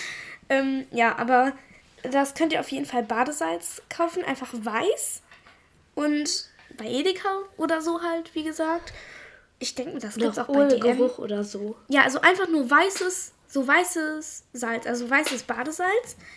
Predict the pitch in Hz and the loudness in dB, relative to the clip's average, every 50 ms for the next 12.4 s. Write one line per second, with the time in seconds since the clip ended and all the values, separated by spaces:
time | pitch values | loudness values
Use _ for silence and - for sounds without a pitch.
0 | - _ - 277 - - - 262 240 269 254 254 254 262 240 214 220 214 - - | -18 _ -10 -8 -8 -8 -6 -2 0 2 2 2 2 2 0 0 -2 -8 -8 -8
1 | 220 202 - 214 - - 226 226 240 240 240 254 285 349 403 - - - - - | -10 -10 -12 -16 -14 -12 -10 -6 -4 -2 0 0 0 -2 -2 -6 -14 -16 -18 -18
2 | - - - - _ _ _ _ _ _ - 302 294 277 311 320 320 330 339 370 | -20 -20 -20 -20 _ _ _ _ _ _ -2 -2 -2 0 2 4 6 6 6 6
3 | 370 262 277 285 277 247 214 240 233 247 247 - - _ _ _ - 247 254 277 | 8 8 8 8 6 4 0 -2 -4 -4 -4 -8 -16 _ _ _ -6 0 0 0
4 | 277 330 254 277 269 - - 247 226 262 254 254 254 - - 233 240 - 240 214 | 0 0 -4 -4 -4 -6 -10 -8 -4 -2 -2 -2 -4 -6 -10 -10 -10 -8 -8 -8
5 | - - 220 202 - - _ _ _ _ _ _ _ _ _ _ _ _ _ _ | -10 -10 -16 -16 -18 -20 _ _ _ _ _ _ _ _ _ _ _ _ _ _
6 | _ _ - - _ - - _ - - - - 240 240 240 240 254 247 - 247 | _ _ -20 -20 _ -20 -20 _ -20 -20 -18 -14 -12 -12 -10 -8 -10 -10 -10 -12
7 | 233 - - 240 233 - - 233 233 - 269 269 285 - - - - 214 208 208 | -14 -14 -14 -16 -16 -14 -14 -12 -10 -8 -6 -6 -6 -6 -8 -8 -6 -4 -2 0
8 | 220 214 202 208 247 269 233 254 254 254 220 202 214 208 208 214 208 - - 208 | 0 0 2 2 2 4 4 4 4 4 4 2 2 0 0 0 -2 -2 -2 -6
9 | 202 202 - 208 202 202 - - 226 - - - - 220 220 214 233 - - 226 | -6 -4 -6 -8 -8 -8 -8 -8 -8 -8 -10 -10 -8 -6 -4 -2 0 0 0 0
10 | - - - 240 262 285 294 302 302 277 - 339 330 339 320 - 294 302 285 - | 0 0 2 4 4 4 4 2 0 -2 -2 0 0 0 2 2 2 0 0 -2
11 | 277 247 - - 262 254 240 240 247 226 - 269 269 262 233 247 240 254 262 262 | -6 -8 -6 -6 -4 -4 -4 -4 -6 -6 -2 -2 0 0 0 0 0 0 2 0
12 | 254 254 - - 247 - - - | 0 -2 -6 -14 -14 -14 -14 -16